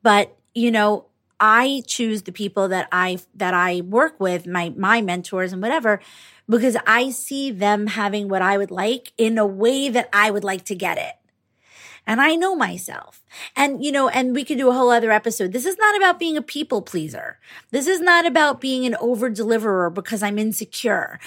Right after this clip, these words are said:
This is not, right? That's a different thing. And if you think that that's happening with you and that's a problem, you know, shoot me an email. Like, let me know these things so that I can make episodes on them or so that we can work together. 'Cause I can help you through all of that.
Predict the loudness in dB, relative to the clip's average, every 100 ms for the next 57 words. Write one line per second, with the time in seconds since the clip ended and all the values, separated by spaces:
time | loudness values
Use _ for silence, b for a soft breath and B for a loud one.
0 | B B -2 -2 0 2 2 0 2 2
1 | 2 2 2 4 2 2 2 0 -2 -2
2 | -4 -8 -20 B B -2 0 -2 -4 -2
3 | 0 -2 0 0 0 -2 -2 -2 -4 -4
4 | -6 -4 -4 0 0 -2 -4 -2 0 -2
5 | -6 -4 -2 -2 -4 _ -20 -12 -10 0
6 | 2 2 2 0 0 0 -2 -4 -4 0
7 | 2 2 0 0 0 -2 -4 -6 -6 -4
8 | -2 -2 -4 -8 -6 -6 -8 -8 -4 -2
9 | -2 -2 -4 0 4 6 4 -2 -4 0
10 | 0 -2 -6 -2 2 0 0 -8 -8 -10
11 | -14 B B B -6 -2 0 -2 0 -2
12 | -2 -10 -10 -10 -8 -10 -12 -12 -12